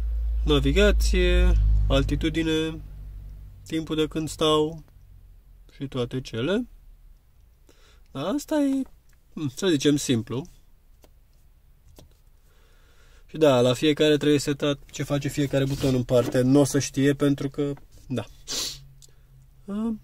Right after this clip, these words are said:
hai să mai ne uităm la unul, ultimul. Tot free. Ăsta mi se pare cel mai interesant. Ok.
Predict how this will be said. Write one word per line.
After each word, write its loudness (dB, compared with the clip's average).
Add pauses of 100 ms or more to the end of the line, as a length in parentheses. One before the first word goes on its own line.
(120)
hai -4
să -10
mai 0
ne 2
uităm 0
la 0
unul, -4 (280)
ultimul. -4 (1200)
Tot -4
free. -6 (1600)
Ăsta 2
mi 4
se 0
pare 6
cel 4
mai 6
interesant. 0 (1120)
Ok. -14